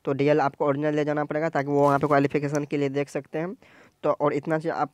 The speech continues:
लेके वहाँ पे जाएँ और इंटरव्यू दें। और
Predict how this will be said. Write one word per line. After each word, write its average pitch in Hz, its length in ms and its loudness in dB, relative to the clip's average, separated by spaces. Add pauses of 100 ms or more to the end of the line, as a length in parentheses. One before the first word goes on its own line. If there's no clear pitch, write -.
लेके 147 340 0
वहाँ 143 240 0
पे 143 140 -2
जाएँ 147 160 0
और 143 220 0
इंटरव्यू 147 460 -2
दें। 160 220 -2 (480)
और 147 400 2